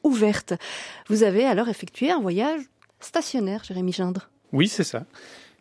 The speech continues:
Speaker 2: Euh, c'était donc, euh, en effet pendant, euh, la période de confinement,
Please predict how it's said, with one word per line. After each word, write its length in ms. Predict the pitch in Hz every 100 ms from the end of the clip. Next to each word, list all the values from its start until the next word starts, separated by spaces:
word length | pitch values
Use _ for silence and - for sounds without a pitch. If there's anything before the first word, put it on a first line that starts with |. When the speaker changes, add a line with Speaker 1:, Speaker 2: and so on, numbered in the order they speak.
| -
Speaker 2:
Euh, 240 | 123 113
c'était 260 | 113 135 139
donc, 300 | 120 127 -
euh, 100 | 117
en 100 | 117
effet 280 | 123 - 131
pendant, 500 | - 143 135 135 131
euh, 220 | 120 117
la 100 | 110
période 440 | - 117 117 117
de 640 | 110 107 104 117 107 110 110
confinement, 640 | - 127 - 135 123 151